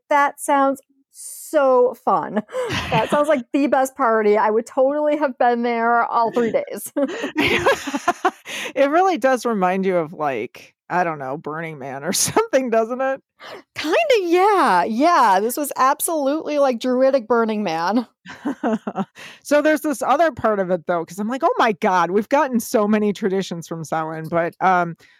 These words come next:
Speaker 2: also a group of hunters known as the Fairy Host, uh, could also haunt Samhain and kidnap people. And so they would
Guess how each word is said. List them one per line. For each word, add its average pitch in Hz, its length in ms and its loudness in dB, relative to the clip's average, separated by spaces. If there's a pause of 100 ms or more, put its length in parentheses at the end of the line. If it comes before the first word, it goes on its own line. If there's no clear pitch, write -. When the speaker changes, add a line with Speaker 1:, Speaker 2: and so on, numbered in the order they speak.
(120)
Speaker 2:
also 240 380 2
a 254 60 2
group 220 260 0
of 208 120 0
hunters 196 720 0
known 185 480 -2
as 170 280 2
the 165 80 -2
Fairy 175 440 -2
Host, 156 720 -4 (460)
uh, 170 160 4
could 196 200 -4
also 190 640 2 (320)
haunt - 460 0
Samhain 165 640 0
and 156 220 -6
kidnap 233 440 -2
people. 160 580 -2 (360)
And 202 280 0
so 190 460 2
they 196 260 -2
would 185 500 2